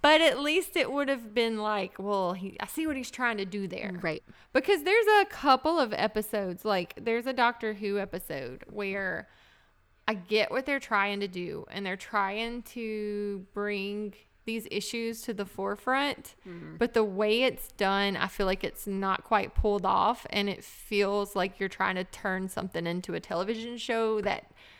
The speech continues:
Speaker 1: a, a silly sci-fi show with aliens that maybe you shouldn't be. And it's just very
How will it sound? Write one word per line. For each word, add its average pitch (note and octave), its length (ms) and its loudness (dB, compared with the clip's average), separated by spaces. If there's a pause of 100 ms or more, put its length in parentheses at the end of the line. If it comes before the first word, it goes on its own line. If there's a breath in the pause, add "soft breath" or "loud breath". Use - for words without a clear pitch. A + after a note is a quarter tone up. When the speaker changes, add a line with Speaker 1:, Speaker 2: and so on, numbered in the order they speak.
(140 loud breath)
Speaker 1:
a, G3+ 100 0 (220)
a G#3+ 100 4
silly A3+ 320 4
sci-fi A3 460 4
show A3+ 240 2
with G3+ 160 2
aliens A3+ 600 2
that - 200 -2
maybe F#3+ 300 -2
you F3 440 -4
shouldn't D4+ 340 -4
be. F4+ 300 -2 (760 loud breath)
And G#3+ 180 4
it's - 240 -4
just C#4 300 -2
very F#3 720 2